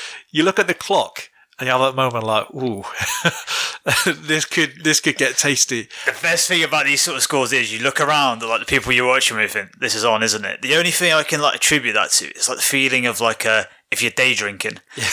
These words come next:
Speaker 2: where you're looking around and thinking, "It's still light outside, and I've had four pints. Uh, th-, we shouldn't be doing this. This is a bit naughty. What's happening?"
Speaker 1: And we've criticised City for this. The thing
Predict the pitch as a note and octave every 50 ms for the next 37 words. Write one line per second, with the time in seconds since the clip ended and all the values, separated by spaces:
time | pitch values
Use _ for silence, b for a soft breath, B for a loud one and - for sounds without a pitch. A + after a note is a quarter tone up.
0 | - B2 B2+ C#3 C#3 C#3+ D3 - - E3 D3+ D#3 E3 D#3 C3 A#2+ - - C3+ A#2+
1 | A2+ B2 A2+ G#2+ G#2+ - - - F#3 F#3+ G3 G3+ G3 D3+ A2+ A#2 - - - A2
2 | G#2+ G#2 G#2+ - - B B B B B B B C3+ C3 C#3 D3 C#3+ C3 C3+ B2+
3 | - - D#3 D3+ C#3 - - D3 C3+ B2 A2+ A2 - - - - A#2 A2 A2 -
4 | C#3+ D3 D#3+ E3+ D#3+ F3+ F3 - G3+ F3+ D#3+ D3+ D3+ D#3 E3+ D#3+ D3 C3 A#2+ A#2
5 | A#2 - C#3+ C#3+ D3+ D3 C#3+ D3+ D3 D3+ D#3 D3+ C#3 B2 B2 B2+ B2+ - D#3 D3
6 | G2+ A#2 A2+ G#2+ G2 _ _ - - - C3+ C3 C3 C3 C3 C3 B2+ C3+ - -
7 | D3 C#3+ C3+ B2+ - - E3+ F3+ - - - D3+ C3+ B2+ - - D3+ C3 - -
8 | C3+ B2+ C#3 C3+ D3 D3 C#3+ - - - - A#2+ - - - - D3+ D#3 E3 D#3+
9 | F3